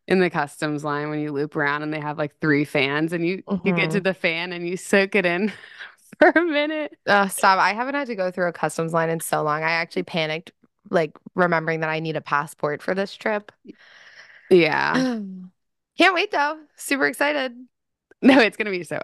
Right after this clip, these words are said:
Speaker 1: actually so fucking fun. And you're there for, like, a longer period of time. So it's not like you have to, like, do a weekend and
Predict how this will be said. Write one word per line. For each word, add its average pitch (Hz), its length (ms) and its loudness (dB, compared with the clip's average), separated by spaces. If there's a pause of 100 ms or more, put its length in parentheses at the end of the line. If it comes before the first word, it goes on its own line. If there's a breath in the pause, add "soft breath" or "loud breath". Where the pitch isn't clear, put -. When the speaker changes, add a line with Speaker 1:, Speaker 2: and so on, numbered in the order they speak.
Speaker 1:
actually 165 400 2
so 147 340 0
fucking 147 320 -2
fun. 156 160 -2
And 294 180 4
you're 294 100 0
there 247 160 0
for, 240 120 -6
like, 202 160 -4
a 190 40 -6
longer 170 280 -6
period 151 180 -6
of 139 60 -10
time. 120 180 -2
So 151 100 -2
it's 151 120 -4
not 170 160 2
like 160 200 -2
you 151 80 -4
have 147 200 -2
to, 131 400 0 (360 soft breath)
like, 156 180 0
do 156 160 0
a 139 40 -4
weekend 147 640 -6
and 123 460 -6